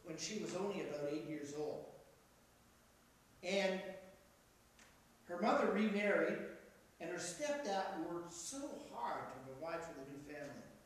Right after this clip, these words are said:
Barb's birth dad was visiting her on a holiday, and he was beaten and robbed,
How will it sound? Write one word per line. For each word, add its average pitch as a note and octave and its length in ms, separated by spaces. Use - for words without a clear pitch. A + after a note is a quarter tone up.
Barb's F3+ 540
birth G3+ 380
dad - 120
was E3 220
visiting G3+ 420
her D#3+ 160
on C#3+ 220
a - 40
holiday, D3+ 540
and D3 120
he D3+ 160
was C#3 100
beaten G#3+ 440
and C3 240
robbed, F3+ 520